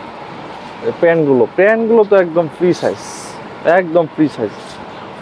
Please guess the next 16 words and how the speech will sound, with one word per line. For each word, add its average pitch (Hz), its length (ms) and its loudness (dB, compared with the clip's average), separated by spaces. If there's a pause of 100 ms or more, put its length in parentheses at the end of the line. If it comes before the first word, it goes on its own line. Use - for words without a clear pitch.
(420)
আর 131 140 4
এগুলো 160 300 6
প্রত্যেকটাই 214 480 2
আমাদের 180 360 6
ভিতরে 160 320 4
ওভারলক 165 500 6
করা 143 220 6
আছে, 147 180 -2
সুন্দর 151 460 2
করে 139 100 4
ওভারলক 123 440 4
করা 123 160 6
আছে। 202 240 -2 (460)
আপনি 160 240 2
দেখবেন 170 380 4
অনেক 180 320 6